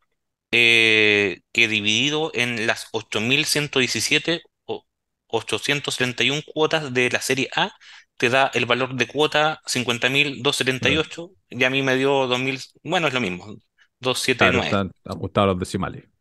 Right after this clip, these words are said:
Speaker 1: ¿Ya? Entonces, eh, es importante saber que, qué porcentaje del patrimonio corresponde a la serie que tú estás comprando.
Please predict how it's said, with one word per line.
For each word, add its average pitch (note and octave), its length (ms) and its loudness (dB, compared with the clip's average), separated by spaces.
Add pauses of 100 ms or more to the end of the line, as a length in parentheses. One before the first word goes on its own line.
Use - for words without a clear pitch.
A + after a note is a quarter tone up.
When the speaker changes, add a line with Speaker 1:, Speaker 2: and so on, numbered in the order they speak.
(140)
Speaker 1:
¿Ya? C#3 160 -10 (460)
Entonces, C3+ 840 2
eh, A2+ 300 4
es B2+ 160 2
importante C#3 520 -4
saber C3+ 320 0 (100)
que, C#3 400 0 (460)
qué F3+ 100 6
porcentaje E3 800 -2
del D#3 160 -4
patrimonio C3 560 -2
corresponde D3 760 -2
a A#2 80 0
la A2+ 140 0
serie C#3 300 0
que - 100 -8
tú B2 120 -10
estás - 200 -8
comprando. - 380 -10